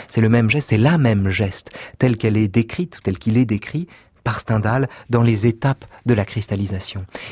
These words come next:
Il y a une cristallisation autour d'un, autour d'un pouvoir tyrannique, et ce, ce, cette cristallisation est de nature, me semble-t-il, à expliquer, euh, cette énigme qui laisse la Boétie totalement perplexe, c'est-à-dire la, la soumission,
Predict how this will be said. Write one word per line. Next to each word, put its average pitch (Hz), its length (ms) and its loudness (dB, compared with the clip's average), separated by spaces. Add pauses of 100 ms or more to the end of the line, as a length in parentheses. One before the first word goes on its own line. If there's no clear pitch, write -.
Il 127 120 6
y 143 100 2
a 180 40 4
une 127 220 4
cristallisation 117 800 -4 (260)
autour 131 380 -2
d'un, 92 240 -4 (260)
autour 117 240 -2
d'un 107 140 0
pouvoir 110 480 -4
tyrannique, 98 580 -6 (260)
et 120 80 0
ce, 113 300 2
ce, - 220 0
cette - 260 -2
cristallisation 117 880 -2
est 143 120 6
de 120 140 4
nature, 113 540 0
me 95 120 -2
semble-t-il, 107 720 -4 (460)
à 95 240 -4
expliquer, 165 440 -2 (460)
euh, 98 260 2
cette - 220 -2
énigme 127 420 6 (240)
qui - 140 -4
laisse 120 320 2
la 98 240 0
Boétie 95 400 -2
totalement 104 480 -2
perplexe, - 600 -8 (220)
c'est-à-dire 110 460 -4
la, 95 160 0 (200)
la 95 100 -2
soumission, 113 500 0